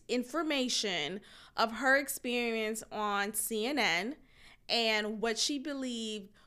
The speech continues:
resulted to her no longer having a position there. And she was emotional, okay?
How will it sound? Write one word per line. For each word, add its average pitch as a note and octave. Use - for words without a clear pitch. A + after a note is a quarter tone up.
resulted B3
to A#3+
her G#3
no G3+
longer G#3
having F#3+
a G3
position G3
there. E3
And G#3
she -
was G#3+
emotional, C4
okay? G#3